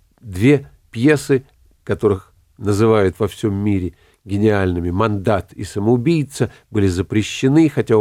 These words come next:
«Мандат» прошел у Мейерхольда, и это была самая великая комедия,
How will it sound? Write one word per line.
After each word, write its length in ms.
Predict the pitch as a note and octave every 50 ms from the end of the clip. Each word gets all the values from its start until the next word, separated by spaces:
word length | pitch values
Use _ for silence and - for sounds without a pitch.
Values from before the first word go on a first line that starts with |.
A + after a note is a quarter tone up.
| A2+ - -
«Мандат» 520 | G2+ F#2+ G#2+ G#2 G2 F2 A#2 G#2 - -
прошел 360 | - G2+ F#2+ - - G#2 G2+
у 40 | G2+
Мейерхольда, 680 | G2 G2+ G#2 G#2 F2+ - - A#2 A#2 A2 G2+ F2 G2 F2 - - _ _ _ _
и 60 | -
это 160 | G2 F#2+ - G2+
была 220 | F2+ F#2+ G2 F#2
самая 420 | - - A2 G#2+ G2+ F#2+ F#2+ F#2 - _ _ _ _ _ -
великая 600 | F#2+ F#2+ G#2 G2 G#2+ G#2 - - G2+ F2+ F#2+ F#2 _ _ _ _ _ _ _
комедия, 720 | - B2 G#2+ A2 A2 A2+ A2+ A2 G2 F2+ F#2 F2 F#2 F#2